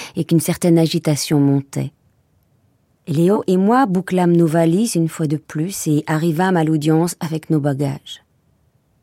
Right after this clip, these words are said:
Je pris aussitôt la parole pour me plaindre de cette atteinte au droit de la défense et de ces tentatives d'intimidation. « Nous camperons, s'il le faut, au tribunal, mais nous plaiderons », affirmai-je en conclusion.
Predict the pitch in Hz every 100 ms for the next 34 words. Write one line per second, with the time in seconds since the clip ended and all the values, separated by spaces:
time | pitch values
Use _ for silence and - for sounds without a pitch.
0 | _ - 190 220 220 - 214 247 190 185
1 | 170 269 311 196 175 160 196 196 151 156
2 | 147 170 160 175 - 233 220 165 156 151
3 | 196 160 151 147 156 - 196 285 - -
4 | - - - - 151 - 160 185 165 156
5 | - 190 156 160 - 180 175 160 151 -
6 | 151 135 - _ _ _ _ _ _ _
7 | _ _ _ 196 220 320 - 254 135 _
8 | _ - - 269 262 - 160 135 _ _
9 | - 294 - 262 233 151 139 156 _ _
10 | 156 220 277 208 135 135 _ _ _ -
11 | 160 - 143 156 160 147 156 - 151 143
12 | 156